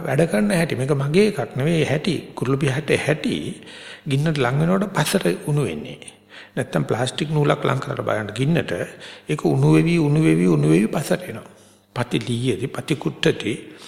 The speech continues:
පති වත්තති, න සම්පතාරියති. ඒක මේ ඉතරහට පැනලා නිකන් සාමාන්‍ය කඩදාසි කෑල්ලක් වගේ ගින්න අල්ලගන්න යන්නේ නැහැ. උණු වෙවි, උණු වෙවි පිටිපස්සට එනවා.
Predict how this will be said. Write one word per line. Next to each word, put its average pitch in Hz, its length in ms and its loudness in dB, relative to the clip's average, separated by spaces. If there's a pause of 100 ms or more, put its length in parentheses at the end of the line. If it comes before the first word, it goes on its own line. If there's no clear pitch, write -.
(140)
පති 135 280 -2
වත්තති, 120 680 -4
න 170 140 2
සම්පතාරියති. 135 840 0
ඒක 127 140 -2
මේ 120 160 -4 (480)
ඉතරහට 143 400 0
පැනලා 123 360 -2 (260)
නිකන් 117 260 -6
සාමාන්‍ය 113 560 -4
කඩදාසි 113 460 -2
කෑල්ලක් 127 360 -4
වගේ 156 180 2
ගින්න 143 220 2
අල්ලගන්න 165 300 2
යන්නේ 160 220 0
නැහැ. 139 240 -2 (420)
උණු 160 200 4
වෙවි, 185 180 6
උණු 185 160 8
වෙවි 226 120 6
පිටිපස්සට 196 460 0
එනවා. - 220 -10